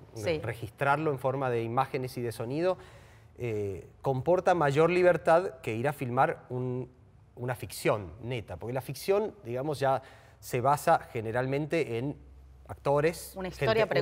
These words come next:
Speaker 2: historia
Speaker 1: preconcebida.
Speaker 2: preconcebida, locaciones, generalmente más gente todavía, eh,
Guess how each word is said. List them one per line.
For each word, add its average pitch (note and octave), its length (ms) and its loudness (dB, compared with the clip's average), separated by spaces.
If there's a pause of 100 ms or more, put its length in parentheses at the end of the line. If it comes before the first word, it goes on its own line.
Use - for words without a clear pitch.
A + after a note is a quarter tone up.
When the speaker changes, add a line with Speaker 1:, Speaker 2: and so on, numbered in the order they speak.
(120)
Speaker 2:
historia E3+ 460 8
Speaker 1:
preconcebida. A3 260 -2
Speaker 2:
preconcebida, B2 760 -2 (440)
locaciones, D#3+ 1040 0 (320)
generalmente C#3 560 -2
más C3+ 180 0
gente C#3 380 -2
todavía, B2+ 520 -4 (500)
eh, E2+ 680 -8